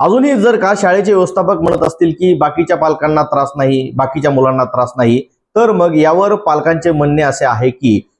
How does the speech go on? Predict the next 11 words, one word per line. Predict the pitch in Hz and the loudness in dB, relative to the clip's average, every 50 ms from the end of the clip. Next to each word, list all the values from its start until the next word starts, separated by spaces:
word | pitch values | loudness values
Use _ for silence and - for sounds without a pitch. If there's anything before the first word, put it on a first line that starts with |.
| _ _ | _ _
तुम्ही | - 175 196 240 247 196 | 0 0 2 2 2 2
जाणून | 170 185 175 185 208 233 233 190 | 0 0 0 0 0 0 2 2
बुजून | 156 139 113 117 110 110 110 - _ - | 2 2 2 0 0 0 -2 -6 _ -4
कांबळे | 151 165 175 185 196 214 220 220 | -2 -2 0 2 2 2 2 2
दाम्पत्याच्या | 214 175 170 160 151 151 160 160 160 - 165 165 165 - 185 180 | 2 0 0 -2 0 -2 -2 -2 -2 0 -2 -2 0 0 0 0
मुलांना | 165 147 139 139 139 143 143 143 139 - - | 2 2 0 0 0 0 0 -2 -2 -2 -2
टार्गेट | 131 127 127 147 175 196 190 190 | -2 -2 0 0 0 -2 -2 -2
करून | - 175 175 202 220 214 214 | 0 0 2 2 0 -2 -6
त्यांना | - _ _ - 175 185 190 180 | -12 _ _ -2 -2 0 0 -2
शिक्षणापासून | 180 - 165 - - 247 240 240 226 214 - 226 214 | -2 -4 -4 -2 0 0 0 0 0 -2 0 0 2
वंचित | 190 180 180 185 185 240 | 2 2 2 0 0 -2